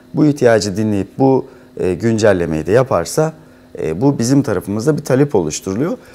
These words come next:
Baktığınız zaman ya bir sürü de çeşit çıktı falan diyorsunuz ama bazen yapılan bu iyileştirmeler tüketiciler tarafında çok iyi algılanabiliyor.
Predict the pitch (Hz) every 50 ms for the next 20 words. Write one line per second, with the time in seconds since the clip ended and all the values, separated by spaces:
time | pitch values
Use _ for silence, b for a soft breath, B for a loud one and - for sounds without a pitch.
0 | B B B - - 175 170 - - 185 180 165 123 117 131 147 151 139 123 139
1 | 143 135 139 139 - - - 131 110 104 127 139 - - 131 156 151 143 - -
2 | - - 104 90 - 107 104 110 107 104 113 127 127 - - 190 185 180 151 110
3 | 92 78 - B B B B B B 101 143 151 147 120 135 131 127 120 - -
4 | 120 117 - 143 131 131 135 139 147 143 107 85 80 73 - - 80 85 95 110
5 | 131 143 143 - - - - 123 104 - - - 123 123 117 117 - 98 82 78
6 | - - 107 131 147 147 B B B B B B B - - 143 143 143 - -
7 | - 110 123 143 151 - 101 113 113 107 120 113 113 113 113 107 98 117 104 98
8 | 85 90 -